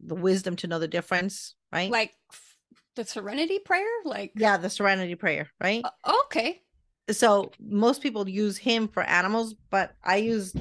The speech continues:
Speaker 1: San Martin
Speaker 2: Mm-hmm.
Speaker 1: because San Francisco was, like, all animals, like, the birds and the,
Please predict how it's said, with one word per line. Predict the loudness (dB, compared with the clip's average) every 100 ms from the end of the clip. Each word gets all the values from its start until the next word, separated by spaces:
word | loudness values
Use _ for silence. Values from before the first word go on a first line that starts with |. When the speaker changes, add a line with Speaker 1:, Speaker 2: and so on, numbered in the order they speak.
| -6
Speaker 1:
San | -2 0
Martin | 0 -2 -4 -2 -4 -6 _ -16 -6
Speaker 2:
Mm-hmm. | -4 -2
Speaker 1:
because | -4 0 0 0 -8 _ _ _ _ _ _ _ _ _ _ _ -18 -18 -20 _ _ _ _ -14
San | 0 2 2
Francisco | 2 0 2 -2 0 0
was, | 0 -2 -2
like, | -4 -6 _ 2
all | 4 6
animals, | 6 4 2 -2 -4
like, | -4 -6
the |
birds | -4 4 6 6 4 0
and | -4 -4
the, | -6